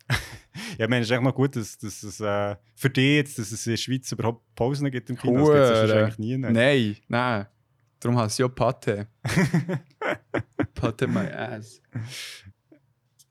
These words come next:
Speaker 2: Ähm, ja, das mache ich. Ich glaube, ich gehe eigentlich abends vor dem Kino auf das W C, aber in Pause,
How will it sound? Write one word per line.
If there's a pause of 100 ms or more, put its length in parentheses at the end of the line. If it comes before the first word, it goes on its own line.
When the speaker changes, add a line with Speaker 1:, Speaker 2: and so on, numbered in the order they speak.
(1300)
Speaker 2:
Ähm,
ja,
das
mache
ich.
Ich
glaube,
ich
gehe
eigentlich
abends
vor
dem
Kino
auf
das
W
C,
aber
in
Pause,